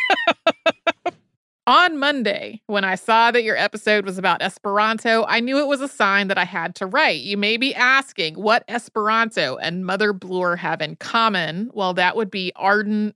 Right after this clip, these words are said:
Speaker 2: Delaware. Mother Bloor lived in Arden, Delaware, which is located in northern Delaware, less than an hour away from Philadelphia.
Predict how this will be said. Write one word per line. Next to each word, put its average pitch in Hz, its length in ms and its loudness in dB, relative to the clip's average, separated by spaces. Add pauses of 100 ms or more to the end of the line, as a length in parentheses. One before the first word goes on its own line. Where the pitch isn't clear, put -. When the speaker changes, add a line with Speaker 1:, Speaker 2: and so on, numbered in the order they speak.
Speaker 2:
Delaware. 143 640 -6 (680)
Mother 247 180 4
Bloor 247 320 2
lived 226 340 2
in 202 320 -2
Arden, 196 360 0
Delaware, 165 520 -2
which 165 200 -4
is 175 160 -8
located 208 680 2
in 208 280 0
northern 247 380 2
Delaware, 156 460 -2
less 185 300 0
than 220 100 0
an 208 160 -2
hour 175 480 0
away 165 300 -2
from 190 180 -8
Philadelphia. 185 720 0